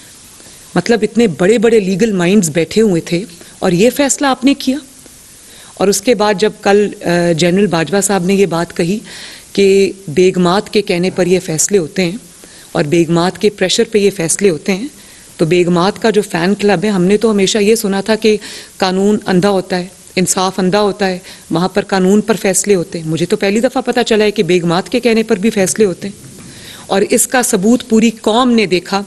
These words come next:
कि जब Panama bench का जिस दिन फैसला announce होना था,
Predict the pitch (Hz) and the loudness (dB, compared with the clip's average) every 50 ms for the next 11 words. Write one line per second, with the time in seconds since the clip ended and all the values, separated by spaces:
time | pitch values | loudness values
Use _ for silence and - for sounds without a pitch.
0 | 196 - - - - - - - 202 180 208 202 202 - 202 185 196 220 226 226 | -8 -16 -18 -18 -18 -8 -4 -2 0 2 2 0 -2 -2 -2 -2 0 0 0 2
1 | 233 208 185 196 196 190 - - 214 170 180 180 147 208 202 190 196 175 165 160 | 0 0 0 -2 -2 -4 -4 -4 -2 0 0 0 0 0 -2 -2 -2 -4 -4 -2
2 | - - 196 196 185 - - - - - 190 180 190 208 214 202 - - 156 156 | -2 0 0 -2 -2 -6 -12 -10 -4 -2 0 2 2 2 2 2 0 -2 -2 -2
3 | 156 156 - - 175 | -4 -4 -6 -8 -10